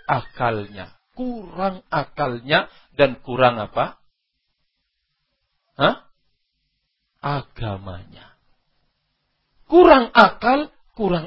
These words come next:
agama. Antum pernah menemukan kurang akal nggak?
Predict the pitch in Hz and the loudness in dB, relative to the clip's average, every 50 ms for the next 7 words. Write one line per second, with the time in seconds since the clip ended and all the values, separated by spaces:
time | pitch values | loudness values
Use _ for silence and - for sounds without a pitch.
0 | - - 156 151 - - - - 135 131 139 170 160 120 110 104 95 90 - _ | -8 -8 -8 -8 -8 -10 -8 -8 -6 -6 -6 -4 -4 -4 -4 -6 -10 -16 -20 _
1 | _ _ _ _ _ _ _ _ _ _ _ _ _ _ _ _ _ _ _ _ | _ _ _ _ _ _ _ _ _ _ _ _ _ _ _ _ _ _ _ _
2 | _ _ _ _ _ _ _ _ _ _ _ _ _ - 131 135 - 156 139 - | _ _ _ _ _ _ _ _ _ _ _ _ _ -16 -16 -12 -12 -14 -12 -10
3 | - 131 127 131 123 117 - - - 127 127 127 123 127 123 120 - - - 127 | -10 -10 -8 -10 -12 -12 -16 -14 -12 -10 -10 -8 -10 -10 -10 -12 -12 -6 -6 -6
4 | 123 120 - 123 123 120 113 107 - - 117 - - - 127 120 107 95 95 98 | -6 -6 -10 -10 -6 -4 -4 -6 -6 -10 -14 -14 -12 -10 -10 -8 -8 -10 -12 -18
5 | 95 - | -20 -20